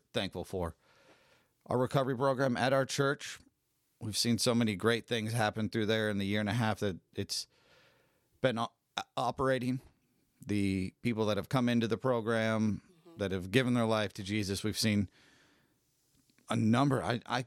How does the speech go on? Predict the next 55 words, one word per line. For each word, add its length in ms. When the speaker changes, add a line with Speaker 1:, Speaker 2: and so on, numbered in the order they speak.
Speaker 1:
probably 240
should 180
have 120
kept 220
track, 300
but 80
I 40
really, 240
God 200
didn't 200
lay 120
it 60
on 100
my 100
heart, 300
"Hey, 100
you 120
need 120
to 80
keep 200
track 220
of 80
every 260
person 420
that 140
gets 200
saved 320
here 180
in 120
this 160
meeting." 260
Speaker 2:
Right. 200
Speaker 1:
I 80
can 120
tell 160
you 160
that 160
it's 440
Speaker 2:
Over 220
ten. 300
Speaker 1:
Yeah. 260
Maybe 220
over 160
twenty. 360
Some 220
we 80
don't 180
see 180
again, 240
some 180
go 100
on 140
their 160
own 180
way, 300